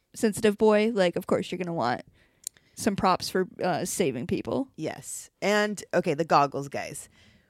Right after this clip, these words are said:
Speaker 2: I think the first time I saw 'em, I was just making fun of how dumb they looked.
Speaker 1: Mm-hmm.
Speaker 2: So everyone has seen, like,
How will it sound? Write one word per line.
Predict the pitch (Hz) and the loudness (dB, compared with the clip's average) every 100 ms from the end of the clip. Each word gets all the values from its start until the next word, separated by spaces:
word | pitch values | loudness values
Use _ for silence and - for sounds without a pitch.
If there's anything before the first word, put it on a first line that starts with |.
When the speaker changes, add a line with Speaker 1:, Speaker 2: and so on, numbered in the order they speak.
| _ _ _ _ _ - | _ _ _ _ _ -4
Speaker 2:
I | 175 | -2
think | 240 269 226 | 0 -2 0
the | 208 | 0
first | - 214 - | 4 2 2
time | 208 | -2
I | |
saw | 196 185 175 | 0 2 2
'em, | 170 - | 2 0
I | 156 | -2
was | 151 | -2
just | 147 | -4
making | 165 147 147 | -8 -8 -8
fun | 151 147 | -6 -6
of | 143 | -4
how | 160 143 139 | 0 0 0
dumb | 135 131 147 | 0 -2 0
they | 170 | -2
looked. | 202 240 - - | 0 -4 -6 0
Speaker 1:
Mm-hmm. | 226 202 180 180 - _ _ | 2 4 0 -6 -10 _ _
Speaker 2:
So | - 214 190 180 170 - _ _ _ _ | 2 8 10 10 8 2 _ _ _ _
everyone | 180 208 247 254 240 | 6 6 6 4 4
has | 233 202 | 4 2
seen, | - 180 180 180 | 2 0 0 0
like, | 160 | 0